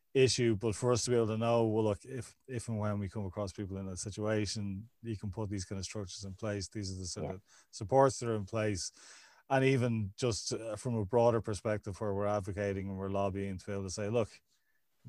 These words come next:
Speaker 1: we've got one little bit of the Irish gambling sector which is regulated. It does A, <laughs> B, and C."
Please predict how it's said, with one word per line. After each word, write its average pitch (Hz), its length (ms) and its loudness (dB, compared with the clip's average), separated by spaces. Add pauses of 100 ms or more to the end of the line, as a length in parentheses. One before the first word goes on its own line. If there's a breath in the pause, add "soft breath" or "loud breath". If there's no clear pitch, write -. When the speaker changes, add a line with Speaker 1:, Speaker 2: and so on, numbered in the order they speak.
(120)
Speaker 1:
we've 110 180 -2
got 127 240 10
one 117 560 4
little 107 240 0
bit 110 360 6
of 101 220 -6 (100)
the 107 140 2
Irish 104 340 4
gambling 101 680 0
sector 120 420 2
which 95 200 -2
is 104 60 0
regulated. 101 720 2
It 123 180 0
does 104 340 2 (200)
A, 113 180 4
<laughs> 104 60 -2
B, 98 60 0 (200)
and 127 120 0
C." - 420 -2